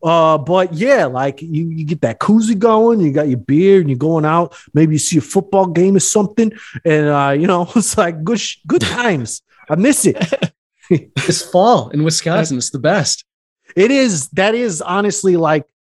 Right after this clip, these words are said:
Speaker 1: uh, you know, I mean, you, you guys have toured around enough, I'm sure. And, uh, you know, seeing, uh, so many different parts of the world, it's like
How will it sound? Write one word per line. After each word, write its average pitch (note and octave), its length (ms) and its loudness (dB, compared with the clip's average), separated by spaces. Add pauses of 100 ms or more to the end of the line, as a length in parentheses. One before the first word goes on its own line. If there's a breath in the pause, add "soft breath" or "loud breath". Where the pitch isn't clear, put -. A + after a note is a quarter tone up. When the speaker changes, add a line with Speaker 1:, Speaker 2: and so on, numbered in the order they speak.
(360)
Speaker 1:
uh, D#3 440 0
you F#3+ 100 0
know, D3+ 460 -2
I D3 60 -2
mean, D#3 200 2
you, E3+ 240 0
you F3 160 -2
guys E3+ 300 2
have C#3+ 180 -6 (460)
toured F3 240 0
around D#3 460 0 (340)
enough, D3+ 320 0
I'm C3+ 140 0
sure. D3 500 2
And, B2+ 160 0
uh, B2 300 0 (460)
you F#3 120 0
know, D3 180 0
seeing, B3 540 -2
uh, D3+ 260 -10
so A3 180 -4
many F#3+ 180 4 (140)
different F3+ 240 -2
parts F3 260 -2
of E3 40 0
the D3+ 80 2
world, D3 420 2
it's - 160 -6
like B2+ 380 -4